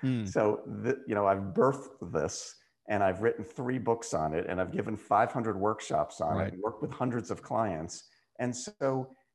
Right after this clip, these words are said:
Speaker 2: it just works. But
Speaker 1: Mm-hmm.
Speaker 2: I, I, I know the kinds of challenges that people face, and they're, you know, real challenges, but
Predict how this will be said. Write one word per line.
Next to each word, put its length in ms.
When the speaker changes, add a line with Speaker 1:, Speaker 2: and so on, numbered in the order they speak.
Speaker 2:
it 140
just 220
works. 560
But 180
Speaker 1:
Mm-hmm. 220
Speaker 2:
I, 40
I, 300
I 20
know 200
the 100
kinds 300
of 80
challenges 540
that 140
people 240
face, 540
and 120
they're, 280
you 60
know, 340
real 220
challenges, 540
but 240